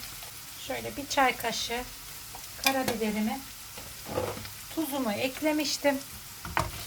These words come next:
Hemen karabiberini de ekledikten sonra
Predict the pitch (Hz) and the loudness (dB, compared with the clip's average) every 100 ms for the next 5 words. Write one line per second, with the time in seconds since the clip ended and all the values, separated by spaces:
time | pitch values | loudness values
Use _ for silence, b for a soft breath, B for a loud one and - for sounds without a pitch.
0 | - - 349 254 226 - 311 285 262 254 | -8 -8 -2 -2 2 6 8 6 4 2
1 | 240 226 240 277 - 294 247 - 240 220 | 2 0 2 0 0 -2 -2 -2 2 2
2 | 220 285 277 262 269 269 | 2 4 4 4 6 6